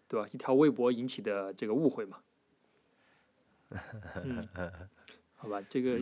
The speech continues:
Speaker 1: 娱乐圈的事儿真的是，但我觉得，呃，在这样一个人设崩塌的一个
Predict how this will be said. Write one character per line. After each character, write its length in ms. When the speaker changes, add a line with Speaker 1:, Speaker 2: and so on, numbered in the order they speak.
Speaker 1:
娱 120
乐 100
圈 380
的 100
事 160
儿 220
真 160
的 100
是， 360
但 180
我 120
觉 180
得， 260
呃， 400
在 140
这 180
样 140
一 100
个 240
人 240
设 240
崩 240
塌 240
的 100
一 160
个 400